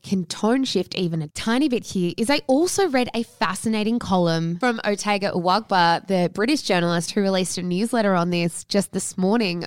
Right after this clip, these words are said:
that we're recording. And she said, "I have been surprised by how po-faced and joyless many of the reactions to the whole saga have been, as I simply found the whole episode hilarious.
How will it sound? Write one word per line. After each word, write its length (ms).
that 160
we're 160
recording. 500
And 100
she 200
said, 240
"I 220
have 180
been 220
surprised 640
by 160
how 180
po-faced 640
and 140
joyless 520
many 220
of 80
the 120
reactions 580
to 80
the 80
whole 240
saga 420
have 220
been, 340
as 120
I 180
simply 360
found 220
the 80
whole 200
episode 460
hilarious. 680